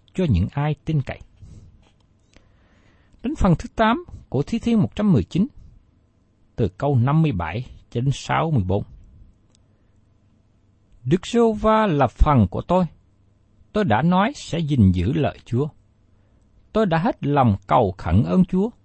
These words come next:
Xin hãy thương xót tôi, tùy lời của Chúa. Tôi tư tưởng về đường lối tôi, bèn trở bước tôi về chứng cớ Chúa. Tôi lật đật, không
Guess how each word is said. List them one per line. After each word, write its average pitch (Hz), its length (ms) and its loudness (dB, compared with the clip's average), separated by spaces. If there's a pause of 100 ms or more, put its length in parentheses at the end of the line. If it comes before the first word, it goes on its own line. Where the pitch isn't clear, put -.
(340)
Xin - 260 0
hãy 123 300 -6
thương 214 240 2
xót 233 260 -2
tôi, 202 240 0 (560)
tùy 127 260 2
lời 101 400 0
của 98 120 -4
Chúa. 143 260 -4 (1040)
Tôi 233 120 2
tư 254 200 0 (100)
tưởng 127 340 4
về 131 100 2
đường 120 320 4
lối 113 220 -2
tôi, 180 180 0 (680)
bèn 127 240 0 (220)
trở 95 240 -2
bước 190 280 0
tôi 180 300 -2 (340)
về 104 400 0
chứng 147 200 2
cớ 160 200 -2
Chúa. 147 240 -2 (920)
Tôi 247 120 0
lật 151 220 -2
đật, 139 220 -2 (480)
không 226 260 0